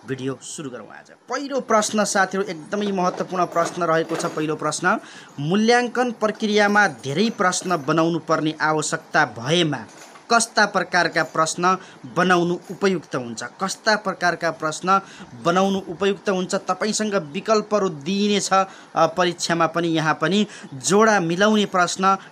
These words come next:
ठिक बेठिक प्रश्न, बहुवैकल्पिक प्रश्न, वस्तुगत प्रश्न। यसको सही उत्तर हो साथीहरू, बहुवैकल्पिक प्रश्न।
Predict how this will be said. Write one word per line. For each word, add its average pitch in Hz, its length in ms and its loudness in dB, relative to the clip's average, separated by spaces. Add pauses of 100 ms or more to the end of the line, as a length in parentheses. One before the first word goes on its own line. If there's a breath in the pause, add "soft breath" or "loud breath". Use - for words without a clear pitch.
(100)
ठिक 220 220 0
बेठिक 190 440 -2
प्रश्न, 185 480 2 (220 loud breath)
बहुवैकल्पिक 180 960 0
प्रश्न, 180 420 0 (360 loud breath)
वस्तुगत 165 580 -2
प्रश्न। 139 340 -4 (1400)
यसको 190 420 0
सही 220 400 0
उत्तर 214 360 0
हो 185 100 4
साथीहरू, 175 520 0
बहुवैकल्पिक 170 1120 -2
प्रश्न। 147 460 -4